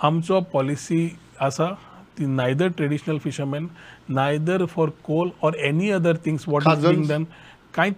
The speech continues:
Speaker 2: कांयच
Speaker 1: लागना.
Speaker 2: लागना.
Speaker 1: आमकां कांयच लागना आनी खंय लागय ना. आनी तांणी लागता अशें दिसता.
Speaker 2: Dredging?
Speaker 1: Dredging in the available jetties which I have identified to you.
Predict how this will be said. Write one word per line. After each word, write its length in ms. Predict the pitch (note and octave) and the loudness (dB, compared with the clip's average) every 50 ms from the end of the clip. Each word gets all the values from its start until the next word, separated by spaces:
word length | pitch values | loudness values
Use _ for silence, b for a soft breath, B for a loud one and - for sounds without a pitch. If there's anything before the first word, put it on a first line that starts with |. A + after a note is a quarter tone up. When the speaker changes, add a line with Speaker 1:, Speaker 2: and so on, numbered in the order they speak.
| - - | -2 2
Speaker 2:
कांयच 20 | A3+ | 2
Speaker 1:
लागना. 400 | G#3 F3+ F3 F3+ F3+ D3 - F#3 | 6 6 6 6 6 4 4 4
Speaker 2:
लागना. 220 | E3+ D3+ C#3+ A#2 - - - C#3+ | 4 2 2 -4 -6 -4 -2 -2
Speaker 1:
आमकां 200 | D3+ D#3+ F3+ E3 - - | 0 0 0 -2 -2 0
कांयच 300 | F3 G3 A3+ A3 - G3+ | 0 0 0 0 0 0
लागना 280 | F#3 E3 D#3 D#3+ F3 F#3 | 2 2 2 0 -2 -2
आनी 160 | F#3 F#3+ F3 - | -2 -4 -4 -4
खंय 200 | - E3 F3+ G3+ | 0 0 2 4
लागय 380 | G3+ F3 D3+ D3 D3+ F3+ G3+ G3+ | 4 4 4 4 4 2 2 2
ना. 100 | F#3+ E3 | 2 0
आनी 180 | C#3 C#3 D#3 D#3+ F3+ | 0 0 0 2 2
तांणी 220 | F3+ G3+ G#3+ G3 F3+ | 2 2 4 4 4
लागता 280 | E3 D#3+ E3 - G3+ | 4 4 4 2 0
अशें 160 | E3+ - F3+ | 2 2 2
दिसता. 200 | D#3+ C#3 D3+ F3 | 2 4 6 6
Speaker 2:
Dredging? 340 | F#3 E3+ D#3+ G3+ G3 F3+ F#3+ F#3 - b b b b b b b b b b b b b b D3 C#3+ | 6 8 6 6 4 2 -2 -8 -12 b b b b b b b b b b b b b b -2 2
Speaker 1:
Dredging 360 | F3 F3+ F3+ F3 G#3+ A3+ A3 | 2 4 4 4 2 4 4
in 140 | G#3 G#3 G#3 G#3 | 4 4 4 4
the 60 | G3+ F#3 D#3 C#3+ | 2 2 2 2
available 680 | D3 D3+ F3 F#3+ G3 G3 F#3+ F#3+ F3+ F3 G3 G#3 A3 G#3+ F3 C3+ C#3+ | 2 4 2 4 6 6 6 6 4 4 2 2 2 2 0 0 0
jetties 380 | C#3 C#3 C#3 F3+ F#3+ F#3 E3 | 0 0 2 0 0 2 2
which 180 | D#3 D3+ - - | 0 0 2 2
I 100 | D#3+ D#3+ | 2 2
have 80 | E3+ E3+ D3+ C#3+ | 2 2 2 0
identified 680 | C3+ C3+ D3 D3 D#3 E3+ D#3+ - E3+ E3 D#3+ D3+ D#3 - D#3 | 0 0 0 -2 -2 -2 -2 0 0 0 0 0 -2 -4 -4
to 80 | D3 C#3 C3+ | -2 -2 -2
you. 160 | C#3+ C3+ B2+ | -2 -4 -4